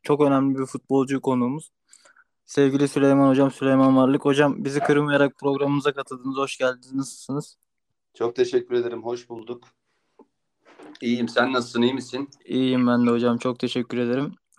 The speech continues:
Speaker 2: Bizden
Speaker 1: Hocam
Speaker 2: de Sak-, Sakaryaspor sevdalılarına selam olsun.
Speaker 1: Teşekkürler hocam. Ee, yıllar sonra çok özlediğimiz birinci lige çıktık. Ee, bundan önceki maceramızda da size çok önemli bir rol almıştınız Sakaryaspor'da.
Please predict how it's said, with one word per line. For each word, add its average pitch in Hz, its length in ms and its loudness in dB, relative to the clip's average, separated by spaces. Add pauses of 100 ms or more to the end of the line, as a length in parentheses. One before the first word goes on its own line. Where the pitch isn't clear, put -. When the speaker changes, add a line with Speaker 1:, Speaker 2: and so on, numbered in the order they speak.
(200)
Speaker 2:
Bizden 110 220 -8
Speaker 1:
Hocam 135 260 2
Speaker 2:
de 110 80 -8
Sak-, - 340 -4
Sakaryaspor 107 800 -10
sevdalılarına 101 840 -10
selam 101 420 -10
olsun. 131 320 -18 (600)
Speaker 1:
Teşekkürler 120 680 -2
hocam. 117 260 -2 (680)
Ee, 127 240 0 (160)
yıllar 165 340 4
sonra 185 540 2
çok 165 200 -4
özlediğimiz 165 640 -2
birinci 156 340 -2
lige 151 160 -2
çıktık. - 460 -12 (840)
Ee, 123 300 2
bundan 151 520 0
önceki 147 440 2
maceramızda 147 800 2
da 156 80 -4
size 147 380 -4
çok 147 200 -6
önemli 143 340 -2
bir 143 60 -4
rol 143 160 2
almıştınız 127 460 -4
Sakaryaspor'da. 120 840 -4